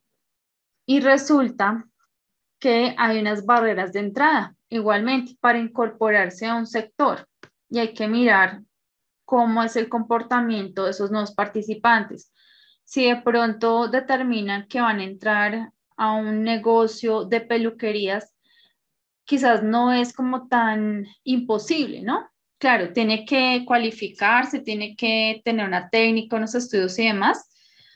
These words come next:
pero pues no es algo supremamente imposible. Pero si, por ejemplo, se le ocurre montarle la competencia a Tesla,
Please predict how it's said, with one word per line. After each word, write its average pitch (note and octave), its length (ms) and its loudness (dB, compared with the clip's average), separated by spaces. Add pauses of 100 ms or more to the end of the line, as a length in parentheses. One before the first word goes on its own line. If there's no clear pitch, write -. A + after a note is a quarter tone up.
(200)
pero A#3 640 2 (500)
pues A3+ 220 2
no G#3 300 0
es G3+ 500 -4
algo A3 460 0
supremamente G#3+ 1000 -2
imposible. A#3 800 0 (680)
Pero A#3+ 340 4
si, B3 200 -6
por A#3+ 260 -2
ejemplo, A3+ 800 -2 (580)
se A#3 220 -4
le A3+ 80 0
ocurre A3 720 0
montarle A3 640 0
la A#3 160 0
competencia G#3+ 760 -4
a G#3 100 -8
Tesla, G3 540 0